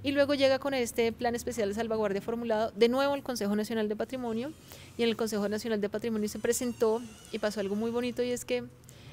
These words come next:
la ministra tenía muchas ganas de apoyar este proceso. O sea, la ministra dio un apoyo muy fuerte al reconocimiento del sistema de conocimiento ancestral de los pueblos Agua, Cogia, Arhuacuya y Cancuamo, porque consideraba que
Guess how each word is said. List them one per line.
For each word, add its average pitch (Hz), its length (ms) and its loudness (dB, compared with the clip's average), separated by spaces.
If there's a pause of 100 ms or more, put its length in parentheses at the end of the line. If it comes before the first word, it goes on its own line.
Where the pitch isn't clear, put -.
(140)
la 240 140 2
ministra 214 360 2
tenía 214 480 0 (560)
muchas 247 400 -2
ganas 247 220 -4
de 247 60 0
apoyar 220 260 -2
este 202 160 -4
proceso. 214 340 -2
O 175 40 -4
sea, 190 100 -4
la 185 80 -4
ministra 196 320 -2
dio 208 80 2
un 214 60 0
apoyo 226 300 -2
muy 254 240 0
fuerte 247 460 -2 (1000)
al 208 100 2
reconocimiento 202 640 -2
del 196 60 -2
sistema 214 320 -2
de 185 60 -4
conocimiento 214 500 -4
ancestral 185 360 -4
de 175 80 0
los 202 140 -4
pueblos 185 340 -2
Agua, 196 480 -2
Cogia, 208 380 0
Arhuacuya 196 380 0
y 220 260 0
Cancuamo, 233 560 0 (580)
porque 233 540 2 (180)
consideraba 214 600 2
que 226 280 -4